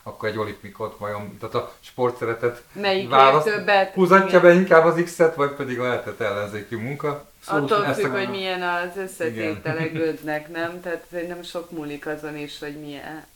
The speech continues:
Speaker 1: Mhm.
Speaker 2: milyen korosztály él ott,
Speaker 1: Hanem az
Speaker 2: hogyha
Speaker 1: lesz a kérdés, hogy ez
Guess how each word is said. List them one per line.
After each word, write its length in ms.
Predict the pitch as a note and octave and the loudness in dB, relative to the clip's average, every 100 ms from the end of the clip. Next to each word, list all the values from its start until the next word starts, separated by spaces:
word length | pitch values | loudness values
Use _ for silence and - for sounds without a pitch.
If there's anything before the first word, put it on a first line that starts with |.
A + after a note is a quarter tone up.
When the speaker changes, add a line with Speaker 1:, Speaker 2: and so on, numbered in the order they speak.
| - | -16
Speaker 1:
Mhm. 200 | A2 G#2+ A#2 A2+ | -12 -10 -10 -10
Speaker 2:
milyen 340 | D#3 D3 D3+ | -12 -12 -14
korosztály 720 | D#3 F#3 F3 E3+ - E3 D#3+ | -10 -6 -4 -6 -8 -6 -4
él 240 | E3 E3 E3 | -4 -2 -4
ott, 200 | E3 - | -4 -6
Speaker 1:
Hanem 180 | A#2+ | -6
az 60 | A2 | -4
Speaker 2:
hogyha 160 | D3+ C3+ | -6 -8
Speaker 1:
lesz 100 | G#2+ | -4
a 40 | |
kérdés, 380 | A#2 A#2 G#2+ - | -2 -2 -4 -10
hogy 160 | G2+ | -14
ez 60 | F#2+ | -14